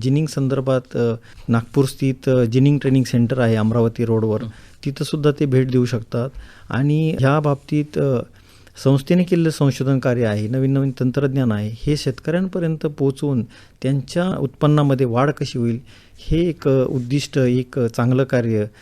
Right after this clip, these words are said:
Speaker 1: संस्थेच्या हातून घडण्यासाठी प्रयत्न करण्यात येत आहे. त्याचा त्यांनी निश्चितच असा लाभ घ्यावा.
Speaker 2: धन्यवाद सर. शेतकरी बंधूंनो, आज आपण आत्तापर्यंत या संस्थेची पन्नास वर्षांची वाटचाल पाहिलेली आहे. पुढील भागात मग उर्वरित पन्नास वर्षांची वाटचाल आहे,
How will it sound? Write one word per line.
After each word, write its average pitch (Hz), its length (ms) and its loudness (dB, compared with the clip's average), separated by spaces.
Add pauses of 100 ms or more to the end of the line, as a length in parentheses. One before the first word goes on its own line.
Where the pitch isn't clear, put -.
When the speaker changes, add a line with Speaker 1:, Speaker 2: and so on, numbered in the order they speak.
(160)
Speaker 1:
संस्थेच्या 127 440 -2
हातून 123 340 -2 (100)
घडण्यासाठी 127 540 -2
प्रयत्न 127 340 -2
करण्यात 117 360 -2
येत 110 140 -6
आहे. 120 100 -6
त्याचा 123 260 -8
त्यांनी 120 280 -2 (140)
निश्चितच 147 560 -2
असा 131 240 -4 (240)
लाभ 113 200 0
घ्यावा. 92 260 -4 (360)
Speaker 2:
धन्यवाद 120 300 -2
सर. 160 200 -12 (120)
शेतकरी 143 300 -2
बंधूंनो, 160 380 -4 (220)
आज 131 180 -2
आपण 135 220 -2
आत्तापर्यंत 135 600 -4 (180)
या 113 140 -6
संस्थेची 127 400 -4
पन्नास 123 500 -2
वर्षांची 135 340 -2
वाटचाल 101 340 -4
पाहिलेली 87 400 -10
आहे. 78 80 -16 (300)
पुढील 123 200 0
भागात 117 260 -2
मग 110 140 -4
उर्वरित 113 340 -2
पन्नास 117 460 -2
वर्षांची 101 420 -4
वाटचाल 90 360 -8
आहे, 85 120 -12